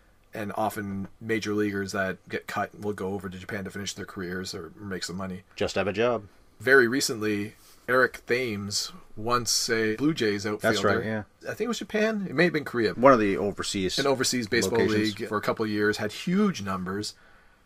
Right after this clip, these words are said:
Speaker 1: And he was always an athletic guy, never a big numbers guy, but he came back and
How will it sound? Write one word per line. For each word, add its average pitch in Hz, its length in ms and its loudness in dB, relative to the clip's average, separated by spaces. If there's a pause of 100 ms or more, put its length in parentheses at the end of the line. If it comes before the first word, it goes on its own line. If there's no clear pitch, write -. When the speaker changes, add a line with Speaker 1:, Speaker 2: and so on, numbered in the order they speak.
(240)
Speaker 1:
And 123 100 -6
he 139 60 0
was 131 100 2
always 160 180 8
an 113 100 0
athletic 113 400 0
guy, 82 180 0
never 107 380 4
a 92 140 -2
big 104 180 -2
numbers 107 280 -2
guy, 95 160 -4
but 107 80 -2
he 107 60 -2
came 117 280 -2
back 104 500 2
and 104 540 -6